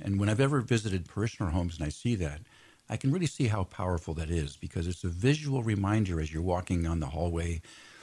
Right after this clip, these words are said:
or in your bedroom, uh, kind of a visual reminder of your faith. And if that, and I always recommend that every time that you walk by an icon or a picture or a statue, that you just say a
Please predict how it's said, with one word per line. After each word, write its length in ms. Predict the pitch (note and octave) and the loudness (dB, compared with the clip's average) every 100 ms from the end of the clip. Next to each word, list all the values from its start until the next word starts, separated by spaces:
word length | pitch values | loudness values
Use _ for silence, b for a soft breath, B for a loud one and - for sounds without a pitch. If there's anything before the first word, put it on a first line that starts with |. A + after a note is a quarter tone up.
| b - | b -10
or 180 | - E2+ | -2 0
in 100 | E2+ | 0
your 120 | E2+ | 0
bedroom, 580 | D2+ F2 E2+ E2+ E2+ E2+ - | 0 0 2 2 0 -2 -6
uh, 140 | E2 C#2+ - | -8 -8 -6
kind 140 | - | 0
of 80 | B2 | 0
a 60 | G2+ | 2
visual 440 | F#2 C3 C#3 C3 | 4 4 4 2
reminder 640 | A2+ G2+ F2+ F#2 E2+ E2+ | 4 4 4 2 2 0
of 160 | D2 D#2 | -2 -4
your 140 | D#2 | -4
faith. 420 | D#2 E2 D#2 D#2+ - b b b b b b b - | -2 -2 -2 -4 -12 b b b b b b b 0
And 120 | G#2 | 2
if 100 | G2+ | 2
that, 260 | B2 D#3+ - - _ - | 2 2 -2 -18 _ -4
and 120 | A2+ | 0
I 80 | A#2 | 2
always 280 | F#3 F#3+ - | 4 2 0
recommend 500 | B2+ B2+ A2 G#2+ G2 | 0 2 6 6 6
that 180 | F2+ | 4
every 180 | - C3 | 2 2
time 220 | C#3 C3+ | 4 6
that 100 | B2+ | 6
you 140 | G#2+ G2 | 4 4
walk 320 | G#2 G2 - | 4 2 -2
by 460 | F2+ F2+ E2+ C#2+ D#2 - - | -2 0 0 -2 -4 -10 -6
an 120 | D#2+ | -2
icon 480 | E2 E2 F2+ F2 E2+ | -2 0 0 2 2
or 120 | D2+ | 0
a 60 | C#2+ | -2
picture 360 | - - - | -6 -6 -4
or 140 | E2 D2+ | -2 -2
a 80 | |
statue, 540 | D2+ F2+ F2+ - D#2+ C#2+ - b b b b - | -4 -4 -4 -4 -6 -6 -10 b b b b -8
that 120 | G2+ | -2
you 100 | G2 | -2
just 340 | F2+ D#3 - | 0 0 0
say 340 | - A2+ G#2+ - | 2 4 4 2
a 160 | F2+ | -4